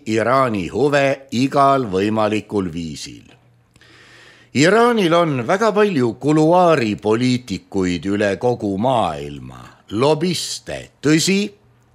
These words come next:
nad kõik ei ole šiidid, kuid neil on ühised huvid ja nad kaitsevad Iraani, et kaitsta oma kasu.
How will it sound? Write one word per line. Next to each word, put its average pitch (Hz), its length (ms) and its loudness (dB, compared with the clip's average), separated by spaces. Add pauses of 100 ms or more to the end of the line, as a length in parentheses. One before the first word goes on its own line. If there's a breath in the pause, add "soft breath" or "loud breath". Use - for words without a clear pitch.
nad 156 240 0
kõik 214 400 0
ei 233 80 0
ole 190 320 4
šiidid, 98 960 -6 (320)
kuid 123 480 0
neil 131 400 0
on 104 300 0 (180)
ühised 107 640 -4
huvid 127 480 -2 (500 loud breath)
ja 139 120 2
nad 185 240 2
kaitsevad 170 800 0 (100)
Iraani, 180 1080 2
et 120 360 -2
kaitsta 143 760 -2 (200)
oma 143 640 2 (200)
kasu. 214 420 -2